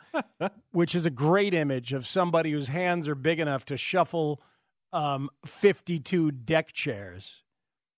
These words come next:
Speaker 2: And then Chuck Swirsky said, "Shuffling the cards on the deck." Or, or shuffling on the deck,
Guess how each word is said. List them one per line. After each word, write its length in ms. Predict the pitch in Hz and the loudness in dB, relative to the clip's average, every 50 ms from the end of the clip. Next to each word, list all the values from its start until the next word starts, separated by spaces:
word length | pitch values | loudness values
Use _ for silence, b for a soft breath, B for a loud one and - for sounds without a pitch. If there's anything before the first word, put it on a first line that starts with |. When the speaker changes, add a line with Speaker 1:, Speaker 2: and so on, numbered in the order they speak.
| _ _ _ _ _ _ - | _ _ _ _ _ _ -2
Speaker 2:
And 220 | 170 170 170 175 | -2 0 2 4
then 320 | 175 175 170 165 165 160 - _ - | 4 4 4 2 0 -2 -6 _ -8
Chuck 300 | - - 233 220 208 - | 0 4 4 4 4 2
Swirsky 580 | - - 190 208 214 196 - - 175 165 147 | -2 0 2 4 4 4 2 -2 -4 -4 -4
said, 480 | - - 180 165 156 151 147 143 147 - - | -2 0 2 4 4 4 4 2 -2 -6 -6
"Shuffling 800 | - - - - - 208 202 - - 208 196 196 185 175 170 147 | -4 -4 -2 2 2 2 2 2 0 -2 -2 0 0 -2 -2 -4
the 80 | 151 139 | -4 -6
cards 560 | - - - 190 185 175 175 170 151 131 170 | -6 0 2 4 4 4 4 2 0 -2 -2
on 320 | - 180 170 170 165 151 | 0 2 2 2 2 0
the 80 | 131 120 | -4 -6
deck." 580 | 104 107 107 160 175 165 120 95 - _ _ _ _ _ _ _ _ _ _ _ _ _ _ _ _ _ _ _ _ _ _ _ _ _ _ _ _ _ _ _ _ _ | -10 -6 0 2 2 2 2 0 -6 _ _ _ _ _ _ _ _ _ _ _ _ _ _ _ _ _ _ _ _ _ _ _ _ _ _ _ _ _ _ _ _ _
Or, 300 | 233 175 156 139 - 165 | -10 -10 -8 -8 -6 -6
or 40 | 156 | -6
shuffling 840 | 135 - - 202 202 185 - 190 185 180 170 165 160 165 165 165 - - | -4 -2 2 4 4 4 2 0 0 2 2 2 2 2 0 -2 0 2
on 300 | 165 170 170 170 165 156 | 4 4 4 4 2 0
the 80 | 143 131 | -2 -2
deck, 400 | 120 120 156 156 139 117 110 | -2 0 2 2 2 0 -2